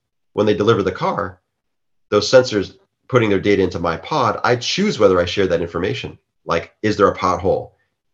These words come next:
Is the speed of my car going over the speed limit? All that data gets shared by me, by my consent. That's very different than right now where Mercedes is getting all that information and just sharing it with whomever. I mean, I literally read that Ford is sharing data over your driving habits with other car companies, regardless of whether you want to or not.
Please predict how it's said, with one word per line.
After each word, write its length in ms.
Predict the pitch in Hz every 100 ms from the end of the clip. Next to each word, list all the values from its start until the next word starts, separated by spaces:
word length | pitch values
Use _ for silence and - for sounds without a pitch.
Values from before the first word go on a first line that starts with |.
| -
Is 200 | 101 -
the 360 | 92 87 85 _ _ _ _ _ _ _ _
speed 340 | - - 110 95
of 80 |
my 120 | 90 85
car 360 | 98 92 87
going 280 | - 85 78 _ _ _ -
over 220 | 101 87
the 80 | 82
speed 320 | - 104 87
limit? 240 | 71 - -
All 120 | 127
that 160 | 120
data 180 | 110 110
gets 160 | 92 -
shared 300 | - 101 85
by 180 | 87 87
me, 220 | 90 85
by 240 | - 76
my 160 | 78 76
consent. 380 | 78 76 110 -
That's 140 | 107
very 180 | 160 151
different 260 | 151 143
than 100 | 101
right 160 | 101 95
now 220 | 98 92
where 340 | 90 90 85 - _ _
Mercedes 460 | 95 101 131 135 120
is 100 | 87
getting 200 | 107 98
all 80 | 92
that 100 | 90
information 480 | 87 92 92 92
and 80 | 85
just 140 | 78 -
sharing 180 | 101
it 60 | 92
with 100 | 76
whomever. 480 | 87 85 85 - -
I 40 | 101
mean, 200 | 107 95 - _ -
I 100 | 110
literally 380 | 113 135 156 131
read 240 | 107 110
that 140 | 95 -
Ford 420 | - 104 98 92
is 480 | 90 90 87 82 -
sharing 420 | - - 120 113 104
data 240 | 104 101
over 200 | 87 87
your 100 | 85
driving 320 | 92 92 92
habits 380 | 90 82 82 -
with 100 | 85
other 220 | 85 90
car 240 | 87 90 87
companies, 500 | 90 - 78 76 -
regardless 440 | 85 92 98 95
of 80 | 87
whether 120 | 78
you 80 | 82
want 200 | 82 76
to 100 | -
or 80 | 65
not. 220 | 64 -